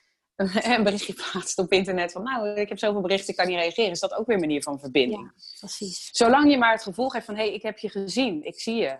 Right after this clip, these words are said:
Speaker 1: ik,
Speaker 2: Ja.
Speaker 1: ik wil de connectie met jou aangaan, je bent belangrijk."
Speaker 2: Dat is het.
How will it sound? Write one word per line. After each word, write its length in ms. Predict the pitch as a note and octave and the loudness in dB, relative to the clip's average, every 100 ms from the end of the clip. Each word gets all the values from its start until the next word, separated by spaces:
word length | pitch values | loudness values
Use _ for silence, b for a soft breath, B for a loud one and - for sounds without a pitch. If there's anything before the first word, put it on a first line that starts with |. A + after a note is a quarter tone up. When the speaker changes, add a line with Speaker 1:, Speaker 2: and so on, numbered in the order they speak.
| _ | _
Speaker 1:
ik, 120 | E3+ G3+ | -14 -12
Speaker 2:
Ja. 120 | F#3 | -10
Speaker 1:
ik 140 | E3+ | -8
wil 360 | - F#3 E3+ E3 | -2 0 0 -2
de 100 | E3+ | -4
connectie 300 | G3 G3+ F3+ | -2 -2 -2
met 100 | D#3+ | -4
jou 140 | E3 | 0
aangaan, 240 | F#3 F#3 F3 | 0 0 -2
je 80 | D#3+ | 0
bent 180 | D#3 | -2
belangrijk." 520 | D3+ E3+ G#3+ B2+ G#2+ - _ _ _ _ b _ _ | 0 -2 -2 -6 -10 -14 _ _ _ _ b _ _
Speaker 2:
Dat 160 | G#3 | -12
is 180 | G#3 - | -12 -14
het. 240 | G#3 - | -16 -20